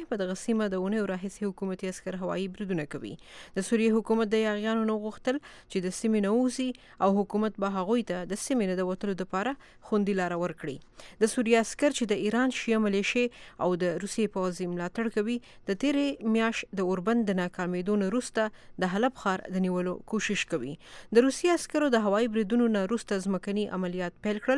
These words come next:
د سوریې حکومت وایي چې د حلب په ختیځه سیمه کې یاغیان پټ شوي دي. له بلې خوا صحي کارکوونکي وایي چې د حکومت په بمباریو کې روغتونونو ته ډیر سخت تاوان رسېدلی دی. پرون د یکشنبې په ورځ د روسیې او د امریکا د بهرنیو چارو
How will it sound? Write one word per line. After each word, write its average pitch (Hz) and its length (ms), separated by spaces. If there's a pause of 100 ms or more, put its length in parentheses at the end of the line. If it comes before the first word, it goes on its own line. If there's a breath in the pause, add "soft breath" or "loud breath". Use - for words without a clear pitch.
(120)
د - 400
سوریې 185 320
حکومت 208 400
وایي 226 160
چې 190 200
د 175 120
حلب 208 260
په 196 100
ختیځه 254 380
سیمه 254 220
کې 214 160
یاغیان 196 320
پټ 165 180
شوي 151 240
دي. 202 100 (400 loud breath)
له 233 120
بلې 330 200
خوا 269 160 (140)
صحي 226 280
کارکوونکي 202 540
وایي 190 160
چې 175 100
د 180 120
حکومت 196 420
په 180 100
بمباریو 185 460
کې 185 200
روغتونونو 190 600
ته 185 380
ډیر 196 180
سخت - 380
تاوان 170 300
رسېدلی 160 440
دی. - 60 (480 loud breath)
پرون 208 260 (320 loud breath)
د - 80
یکشنبې 208 480
په 208 100
ورځ 226 160 (140)
د 202 160
روسیې 277 420
او 196 40 (100)
د 185 100
امریکا 196 400
د 190 100
بهرنیو 196 480
چارو 185 220